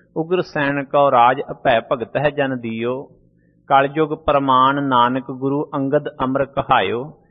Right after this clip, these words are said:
ਇਹ ਸਾਰੀਆਂ ਕਥਾਵਾਂ ਪ੍ਰਮਾਤਮਾ ਦੇ ਬਾਰੇ ਹੈ। ਇਹ ਸਾਨੂੰ ਗੁਰੂ ਗ੍ਰੰਥ ਸਾਹਿਬ ਪਾਤਸ਼ਾਹ ਜੀ ਨੇ ਸੁਣਾਈਆਂ ਨੇ।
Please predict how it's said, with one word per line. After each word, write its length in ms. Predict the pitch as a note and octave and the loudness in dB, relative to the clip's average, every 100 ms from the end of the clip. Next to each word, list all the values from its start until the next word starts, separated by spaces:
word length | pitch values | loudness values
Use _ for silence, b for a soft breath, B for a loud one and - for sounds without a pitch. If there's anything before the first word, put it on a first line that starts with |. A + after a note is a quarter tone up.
| b - | b -6
ਇਹ 60 | F#3 | -6
ਸਾਰੀਆਂ 480 | - F3 G3 G#3 G#3 | -2 0 0 -2 -8
ਕਥਾਵਾਂ 480 | E3+ - D3 D#3 D3 | -12 -4 -2 -2 -4
ਪ੍ਰਮਾਤਮਾ 680 | - C#3 C3 C3 D3+ D#3 | -4 0 0 0 -2 -4
ਦੇ 120 | D#3 D3+ | -4 -2
ਬਾਰੇ 380 | A#2 G#2 A#2+ | 0 0 0
ਹੈ। 80 | C#3 | 0
ਇਹ 160 | D#3 F3 | -2 -6
ਸਾਨੂੰ 420 | - C#3+ D3+ D3 | -6 -6 -6 -8
ਗੁਰੂ 220 | C#3+ D#3+ | -6 -6
ਗ੍ਰੰਥ 280 | C#3 C#3+ D#3 | -4 -6 -6
ਸਾਹਿਬ 460 | - - D3 D3 D#3 | -12 -8 -6 -4 -8
ਪਾਤਸ਼ਾਹ 480 | - B2+ - - B2+ | -4 -4 -4 -8 -10
ਜੀ 140 | A#2+ | -8
ਨੇ 120 | A#2 | -12
ਸੁਣਾਈਆਂ 540 | A#2 - G#2 G2+ G2+ | -12 -12 -12 -12 -12
ਨੇ। 120 | G2+ | -14